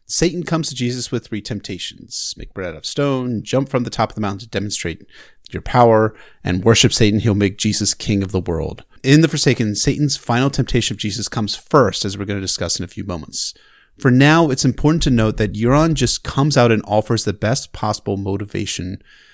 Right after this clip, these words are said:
excuse me, the best possible version of the kingdom he offers without the requisite escalating temptations that Satan does to Jesus. So to set the stage for what's to come, let's look at the final temptation of Jesus in the wilderness in the context from the book of Matthew.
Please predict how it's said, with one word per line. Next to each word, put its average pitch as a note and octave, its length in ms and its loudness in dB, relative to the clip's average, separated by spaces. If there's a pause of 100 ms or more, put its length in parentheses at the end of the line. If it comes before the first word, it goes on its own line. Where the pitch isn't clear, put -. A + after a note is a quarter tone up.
(160)
excuse G#2+ 240 -4
me, G#2+ 60 0
the F#2+ 100 -6
best C#3+ 280 4
possible B2+ 360 0
version A2 340 0
of G2+ 60 -4
the G#2 80 -6
kingdom G#2 320 -4
he A2 120 -6
offers F#2+ 400 -4
without G2 220 -6
the G2 80 -8
requisite A2+ 720 -4
escalating G#2+ 520 -2
temptations - 580 -6
that F#2 140 -8
Satan - 340 -4
does F2+ 280 -6
to - 100 -6
Jesus. - 600 -8 (800)
So - 180 2
to G#2 80 0
set F3 280 4
the F3 60 -10
stage C#3 320 0
for - 120 -8
what's G#2+ 220 -4
to A#2+ 60 -6
come, G#2 300 -4
let's B2+ 300 -2
look D3 180 0
at C#3+ 80 -4
the - 60 -8
final G#2 380 -6
temptation G2 480 -8
of F2+ 60 -14
Jesus F2+ 360 -6
in G#2 140 -10
the A2 80 -10
wilderness F#2+ 440 -2
in F#2+ 160 -12
the G#2 60 -8
context - 600 -10
from F#2 160 -10
the F#2 60 -8
book F2 220 -12
of - 140 -16
Matthew. E2 420 -16